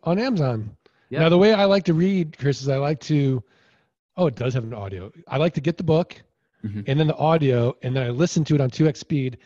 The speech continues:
Speaker 1: and read at the same time.
Speaker 2: Yeah.
Speaker 1: And, um, and that way I'm totally immersed in it. And I, you know, I don't have, uh, you know, my mind doesn't wander while I read it. Uh, all right, that's awesome. Scott Todd, you're,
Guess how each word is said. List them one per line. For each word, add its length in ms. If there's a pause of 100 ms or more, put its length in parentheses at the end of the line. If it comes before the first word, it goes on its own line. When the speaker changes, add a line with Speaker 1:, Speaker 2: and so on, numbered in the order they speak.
(240)
Speaker 1:
and 220
read 200
at 60
the 80
same 300
time. 520 (360)
Speaker 2:
Yeah. 320 (180)
Speaker 1:
And, 320
um, 400
and 140
that 120
way 100
I'm 120
totally 240
immersed 340
in 60
it. 160 (640)
And 180
I, 180
you 120
know, 180
I 80
don't 320
have, 340
uh, 280 (600)
you 80
know, 60
my 140
mind 240
doesn't 180
wander 400
while 140
I 60
read 200
it. 140 (440)
Uh, 240 (120)
all 60
right, 100
that's 160
awesome. 440 (240)
Scott 320
Todd, 400 (380)
you're, 300